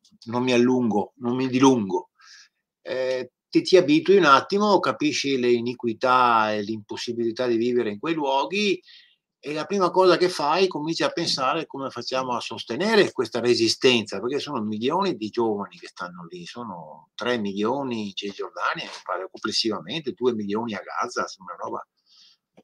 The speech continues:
drammatica sulla quale non vi tengo molto alla, non vi di-, non mi dilungo.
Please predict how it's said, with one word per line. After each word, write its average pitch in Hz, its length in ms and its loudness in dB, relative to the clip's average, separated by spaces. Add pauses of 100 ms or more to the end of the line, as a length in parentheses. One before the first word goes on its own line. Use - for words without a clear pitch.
drammatica 131 840 2
sulla 110 240 -4
quale 110 220 -2
non 101 120 -6
vi 95 120 -8
tengo 101 320 -6
molto 95 340 -10
alla, 85 680 -16 (760)
non 104 180 -12
vi 110 120 -2
di-, 113 160 -6
non 117 200 -4
mi 120 120 -4
dilungo. 120 680 -2